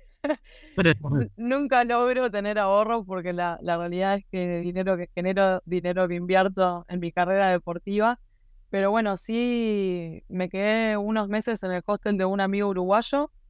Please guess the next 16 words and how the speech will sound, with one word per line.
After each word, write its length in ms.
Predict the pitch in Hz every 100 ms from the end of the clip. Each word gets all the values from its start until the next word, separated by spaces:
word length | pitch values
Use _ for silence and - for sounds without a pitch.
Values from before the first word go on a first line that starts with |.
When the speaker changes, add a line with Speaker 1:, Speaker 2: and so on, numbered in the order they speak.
| _
Speaker 1:
que 80 | 175
me 160 | 170
per-, 220 | 160 170 170
que, 120 | 170 165
bueno, 340 | 165 175 165 -
me 140 | 175
ayudaba 520 | 175 - 190 196 202 196
con, 380 | 185 175 170 -
con 160 | - 175
el 120 | 180
alojamiento. 840 | 175 175 - 180 214 254 269 311 339 _ _ _ _
Una 180 | 240 247
amiga 300 | 233 240 240
me 100 | 202
prestó 360 | 185 180 - 220
dinero 560 | 214 208 226 254 302